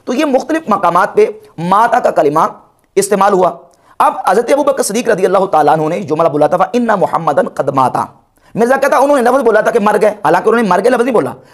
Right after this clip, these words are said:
उन्होंने बोला था माता। जैसे हालाका का हवाला मैंने दिया, चौंतीस सौ पचपन नंबर सही बुखारी से हदीस के, नबी करीम अलैहि सलाम ने नबियों के लिए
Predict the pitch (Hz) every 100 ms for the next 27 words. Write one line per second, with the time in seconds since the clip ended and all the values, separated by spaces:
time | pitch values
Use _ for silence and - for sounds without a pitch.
0 | - 226 240 185 190 285 233 262 254 175
1 | - - _ _ _ _ _ - 220 277
2 | 190 226 262 311 240 - 165 170 208 208
3 | 175 220 220 - - _ - 233 233 262
4 | - 190 208 - 226 220 247 202 190 233
5 | 170 - 180 185 170 170 214 180 185 165
6 | 165 147 151 214 170 190 247 226